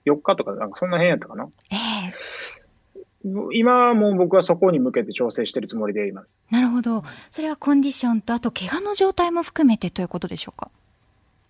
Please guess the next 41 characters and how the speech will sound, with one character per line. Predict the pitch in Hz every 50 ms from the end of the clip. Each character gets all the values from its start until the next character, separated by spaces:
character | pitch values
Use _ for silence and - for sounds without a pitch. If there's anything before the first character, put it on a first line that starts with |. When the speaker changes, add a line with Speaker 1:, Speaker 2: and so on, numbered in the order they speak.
| _ _ _ _ _ _ _ _ _ - - - - _ _ -
Speaker 1:
怪 | 262 269
我 | 302 320 311 294
は | 294 269 254 220 202 220 - 220
も | 220 214
う | 208
多 | 208 247 226
分 | 202 180 165
問 | 170 185 190
題 | 185 185
は | 175 175
な | 175 180
く | 175 -
て、 | - - 139 135
も | 135 160
う、 |
Speaker 2:
は | - -
い。 | 269 262 226 -
Speaker 1:
あ | - 185 185 175
の、 | 180 180 175 175 175 175 165 - - _ _ _ _ - -
ポ | 208
ル | 214 202
ト | 233 214
ガ | 214
ル | 196 202
の | 196 196 185 185 180 175 165 - _ _ _ _ _ _ _
ポ | - 226
ル | 226 226
テ | 240 220
ィ |
モ | 220 220
ネ | 220 208
ン | 160
セ | 143
に | 123 123
い | 123
た | 139 113
時 | - - -
か | - 117
ら、 | 110 113 104 - - _
Speaker 2:
は | - - 262
い。 | 269 214 -